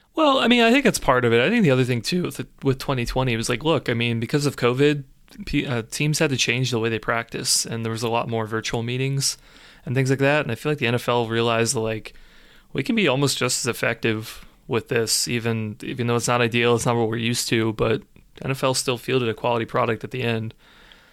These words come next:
So I'm sure that has something to do with it. But, uh, but yeah, I mean, I, I'm sure that, you know, all the teams are looking at, you know, the ability to be able to go up, uh, go up against other teams for the week preceding the preseason game, like,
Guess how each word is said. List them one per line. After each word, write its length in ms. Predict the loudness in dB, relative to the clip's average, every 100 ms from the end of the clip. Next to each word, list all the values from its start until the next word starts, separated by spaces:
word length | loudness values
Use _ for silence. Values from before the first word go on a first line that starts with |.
| _
So 360 | -8 -2 -2 0
I'm 160 | 0 0
sure 300 | 0 0 2
that 160 | 2
has 160 | 2 2
something 220 | 0 0
to 60 | 2
do 120 | 2
with 180 | 2 0
it. 220 | -2 -4 -14 -20 -20 -20 -16 -2
But, 200 | 0 2
uh, 320 | 0 -2 -6 -4 2
but 100 | 4
yeah, 180 | 4 2
I 100 | 2
mean, 200 | 4 4
I, 160 | 2 2
I'm 180 | 2
sure 260 | 2 4 4
that, 220 | 4 2
you 100 | 2
know, 300 | 2 2 -2 -4 2
all 160 | 4
the 80 | 2
teams 280 | 0 0 2
are 60 |
looking 340 | 2 0 0 -2
at, 180 | -2 -6 -8
you 140 | -4 -2
know, 60 |
the 140 | 0 0
ability 320 | 2 2 2
to 80 | 2
be 80 |
able 100 | 2
to 80 | 0
go 200 | 2 2
up, 80 | 0 0
uh, 140 | -2 0
go 180 | 2 2
up 100 | 2
against 360 | 2 0 0 0
other 200 | 0 0
teams 600 | 0 0 0 0 0 -2 -4 -20 -20 -10
for 140 | -4
the 60 | 0
week 360 | 2 2 -2 -4
preceding 500 | 0 2 2 2 0
the 80 | 0
preseason 520 | -2 -2 -2 -2 0
game, 380 | 0 0 0 0
like, 260 | -2 -4